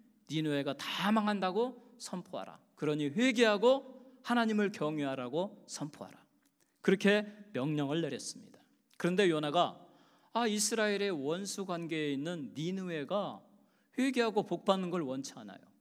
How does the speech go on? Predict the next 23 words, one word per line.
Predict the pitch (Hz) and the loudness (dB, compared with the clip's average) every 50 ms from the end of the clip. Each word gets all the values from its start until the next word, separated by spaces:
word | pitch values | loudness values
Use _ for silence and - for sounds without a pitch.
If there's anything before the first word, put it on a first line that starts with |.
| _ _ _ _ | _ _ _ _
"아이고, | - 110 131 156 175 185 165 | -10 -4 0 2 2 2 2
하나님 | 165 180 190 202 208 208 196 180 | 0 -2 -4 -4 -4 -6 -8 -8
무슨 | 143 139 135 160 165 | -10 -10 -10 -8 -6
말씀입니까? | 165 160 156 - - 165 156 156 151 143 139 - - 127 127 - - 147 _ _ _ | -6 -6 -6 -6 -8 -8 -10 -8 -8 -8 -10 -10 -12 -12 -12 -12 -14 -18 _ _ _
그 | - - 170 180 202 | -8 -2 -2 0 0
나라는 | 208 175 156 165 165 160 170 180 180 151 127 - _ _ _ _ _ _ - | 0 -2 -2 -2 -4 -6 -6 -10 -12 -12 -14 -16 _ _ _ _ _ _ -8
우리 | 143 160 180 165 | -6 -6 -6 -4
민족하고 | 143 151 160 156 160 160 147 147 139 127 139 143 135 120 110 - - | -6 -8 -8 -6 -6 -6 -4 -4 -4 -4 -4 -6 -6 -8 -10 -16 -16
대대로 | - 120 117 135 135 139 131 139 131 123 113 | -12 -10 -10 -8 -8 -8 -8 -8 -8 -8 -8
원수이지 | 104 110 120 135 143 139 - 139 131 127 135 120 | -8 -6 -6 -6 -6 -6 -4 -6 -6 -6 -8 -10
않습니까? | 113 107 - - 110 107 113 _ - 90 - _ _ _ _ - - _ | -10 -10 -12 -12 -14 -18 -16 _ -14 -14 -14 _ _ _ _ -20 -12 _
나는 | 143 139 151 160 165 156 | -2 -2 0 0 -2 -4
하나님의 | 143 - 190 196 208 202 202 202 196 196 185 | -6 -4 -2 -2 0 0 0 0 -2 -2 0
명령을 | 170 147 143 151 151 147 151 160 156 151 | -2 -2 -2 -2 -2 -4 -4 -6 -8 -8
따를 | - - 175 170 | -10 -10 -8 -8
수가 | 170 - - - 139 | -8 -8 -8 -10 -12
없습니다." | 123 - - - - 101 90 - - - _ _ _ - | -12 -12 -12 -14 -14 -18 -20 -20 -20 -20 _ _ _ -4
라고 | 123 139 151 160 | -4 -2 -2 -2
하면서 | 143 143 143 131 131 - 104 113 135 190 262 - _ _ _ _ _ _ _ _ _ _ _ | -4 -4 -6 -8 -8 -10 -8 -8 -8 -10 -10 -14 _ _ _ _ _ _ _ _ _ _ _
니느웨로 | 139 160 185 214 233 226 240 233 226 226 220 226 220 | -6 -2 -2 0 0 0 0 0 0 0 0 0 -2
가는 | 220 - 170 165 175 175 | -2 -4 -8 -6 -6 -4
것 | 180 175 175 | -6 -6 -6
대신에 | 147 135 127 - 131 127 151 185 185 135 92 - | -6 -8 -6 -6 -6 -4 -2 -2 -2 -4 -6 -10